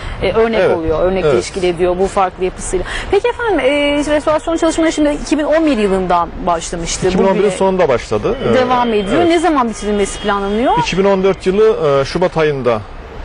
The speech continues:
Speaker 2: bitiyor sözleşmemiz.
Speaker 1: Ama biraz daha hızlı mı gidiyor
Speaker 2: Evet, bu yıl
Speaker 1: çalışmalar?
Speaker 2: içerisinde, e, büyük bir ihtimalle Temmuz-Ağustos ayında, e, teslim alacağız.
Speaker 1: Hı hı.
Speaker 2: E, inşallah özgün yapısıyla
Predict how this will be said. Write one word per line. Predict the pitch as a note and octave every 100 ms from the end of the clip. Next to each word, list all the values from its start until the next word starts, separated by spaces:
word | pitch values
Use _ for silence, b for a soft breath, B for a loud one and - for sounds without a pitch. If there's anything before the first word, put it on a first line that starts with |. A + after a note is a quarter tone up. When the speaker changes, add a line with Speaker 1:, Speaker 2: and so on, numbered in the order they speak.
| -
Speaker 2:
bitiyor | A#2+ - A2
sözleşmemiz. | B2 A2 A2+ - B2 A3 - - -
Speaker 1:
Ama | C#4+
biraz | D#4+ D4+ D4
daha | E4
hızlı | E4 C4+ A4+
mı | A4
gidiyor | C4+ G#3+ A3
Speaker 2:
Evet, | G3 E3+
bu |
yıl | -
Speaker 1:
çalışmalar? | G3+ F#3
Speaker 2:
içerisinde, | F3+ F#3 D#3+ F3 E3 G3+ G3+ D3 B2+ B2
e, |
büyük | E3+ - -
bir |
ihtimalle | C#3 - C#3 A#2 A#2+ E3 D#3
Temmuz-Ağustos | D3 D3 C#3+ C#3 - -
ayında, | A#2+ G#2+ A2 D3 E3 - - - - - - -
e, | G#2 G2 F#2+
teslim | C3+ B2 - B2+ A#2 - -
alacağız. | B2 G2 A#2 C#3+ -
Speaker 1:
Hı | -
hı. | A3+ A3+
Speaker 2:
E, | A#3+ B3+ - - - -
inşallah | G2+ G2+ G2 G2+
özgün | G#2 G#2+
yapısıyla | G#2 G2+ - - F2+